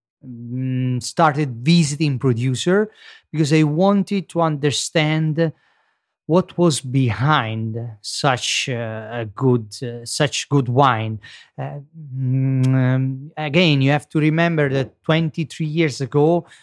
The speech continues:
winemaking was not a subject at all, especially in Italy. Uh,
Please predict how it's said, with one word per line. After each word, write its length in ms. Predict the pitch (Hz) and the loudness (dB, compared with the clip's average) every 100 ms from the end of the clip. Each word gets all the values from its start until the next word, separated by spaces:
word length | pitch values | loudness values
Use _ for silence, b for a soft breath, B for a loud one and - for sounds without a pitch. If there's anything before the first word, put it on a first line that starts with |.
| b b _ - | b b _ -10
winemaking 840 | 131 175 175 160 151 160 143 147 | -2 2 2 2 2 2 2 0
was 240 | 123 120 131 | 0 -2 -2
not 240 | 127 131 | 0 2
a 80 | 120 | 0
subject 500 | - 127 110 156 151 - | -2 -2 -2 -4 -6 -4
at 80 | 110 | -2
all, 320 | 104 156 196 _ | 0 -2 -8 _
especially 480 | - - 143 - 123 | -14 -4 -2 0 0
in 80 | 110 | 0
Italy. 480 | 107 101 127 175 160 _ b b b b | 0 -2 -6 -6 -12 _ b b b b
Uh, 420 | 123 110 104 104 | -14 -12 -10 -10